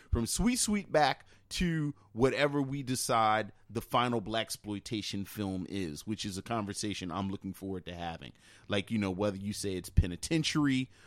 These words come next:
whether you say it's Action Jackson, like, whatever you pick, where you say, "Okay,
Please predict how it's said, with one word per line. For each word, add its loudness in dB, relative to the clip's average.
whether 2
you -6
say -2
it's -4
Action -2
Jackson, 2
like, -2
whatever 6
you -4
pick, 0
where 4
you 2
say, 2
"Okay, 2